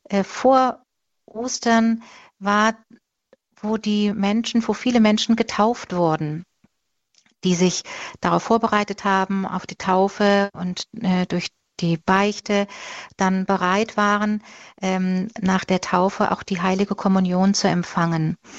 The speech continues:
Der Kar-Samstag ist der Tag, wo Christus ein großes Werk, eigentlich das größte Werk vollbracht hat. Er ist nämlich in die Hölle hinabgestiegen und hat den Tod besiegt.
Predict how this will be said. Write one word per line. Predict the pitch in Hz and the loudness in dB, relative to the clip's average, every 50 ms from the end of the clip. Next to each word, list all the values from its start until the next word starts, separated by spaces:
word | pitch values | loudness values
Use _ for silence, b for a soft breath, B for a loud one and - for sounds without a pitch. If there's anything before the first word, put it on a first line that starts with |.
| B B B B B B B B B B B B B B B B B B _ _ - | B B B B B B B B B B B B B B B B B B _ _ 0
Der | 202 196 190 | 2 2 2
Kar-Samstag | - - - 208 208 196 - 190 180 190 220 247 - - - 240 233 233 233 226 - - | 2 0 0 0 0 2 0 0 0 0 0 -2 -2 -2 0 2 2 2 2 0 -4 -10
ist | 196 - - - - - | -12 -12 -12 -10 -6 -2
der | 196 190 190 | -2 -2 -2
Tag, | - - 175 170 185 220 220 - - | -2 -2 0 0 0 0 -2 -2 0
wo | 214 214 214 214 214 226 - _ _ _ _ _ _ _ _ _ _ _ _ | 2 4 4 4 2 0 -4 _ _ _ _ _ _ _ _ _ _ _ _
Christus | - - 220 214 - - 247 233 233 220 - - - - - _ _ _ _ _ _ _ - - | -6 -4 -2 -2 0 0 2 2 2 2 0 -2 -4 -8 -14 _ _ _ _ _ _ _ -14 -6
ein | - 185 190 185 | -2 0 0 0
großes | - - - 208 233 233 - 208 - - | 0 0 0 2 2 0 -2 -2 0 0
Werk, | 180 180 180 196 - - | 2 2 2 0 -2 -4
eigentlich | 196 202 - 202 | -6 -4 -4 -2
das | 208 196 - | -4 -4 -2
größte | - 202 208 - - 190 | 0 0 0 2 0 2
Werk | 180 180 180 196 196 - | 2 2 2 2 0 -4
vollbracht | - - 202 180 - 196 - 180 185 190 - - - | -4 -2 -2 -2 -2 -2 -2 0 -2 -2 -4 -8 -6
hat. | - 226 226 226 | -2 -2 -2 0
Er | 208 196 - | -2 -2 -2
ist | - 190 - - | -4 -6 -4 -2
nämlich | 202 196 190 - | -2 -2 0 0
in | 185 | -2
die | 175 175 165 - | -2 -2 -4 -4
Hölle | - 214 226 233 226 | 0 0 2 2 2
hinabgestiegen | 185 170 180 170 165 156 - - - - 180 - - - - 196 202 202 208 220 233 254 247 B B B B B B B B B B | 2 0 0 0 0 -2 -4 -6 -4 -4 -2 -2 -2 0 2 4 6 8 8 8 8 6 4 B B B B B B B B B B
und | B 240 214 - | B 2 2 2
hat | - 220 | 2 0
den | - 240 226 226 | 0 0 -2 -2
Tod | - - - 226 202 202 - - - | -2 0 2 2 2 2 0 -4 -8
besiegt. | 170 165 156 156 151 147 139 - - - - - - - | -8 -8 -8 -6 -6 -6 -6 -6 -8 -12 -10 -10 -12 -12